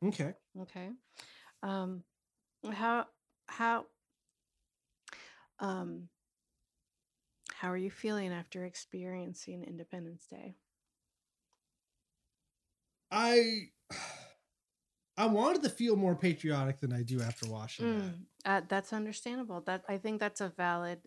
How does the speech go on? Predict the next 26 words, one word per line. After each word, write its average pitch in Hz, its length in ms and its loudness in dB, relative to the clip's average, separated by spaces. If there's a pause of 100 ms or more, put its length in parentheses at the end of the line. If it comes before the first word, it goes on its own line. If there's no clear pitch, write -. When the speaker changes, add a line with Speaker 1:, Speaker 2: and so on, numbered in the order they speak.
(160)
Speaker 2:
valid 165 360 -4
concern. - 440 -12
Speaker 1:
'Cause 208 200 6
I 220 120 10
was, 214 200 8
I 202 160 6
was, 185 160 0
I 185 140 6
was 170 180 6
looking 202 580 2
for, 175 960 4
I 170 60 0
think 262 180 0
I 294 80 4
was 226 160 2
lo-, 226 260 4
looking 208 320 -4
for 185 200 -4
a 180 40 2
little 175 300 2
more, 165 600 0 (520)
uh, 156 460 6
nationalistic 156 1080 2
jingoism, 185 920 2
and 151 120 0
I, 170 100 0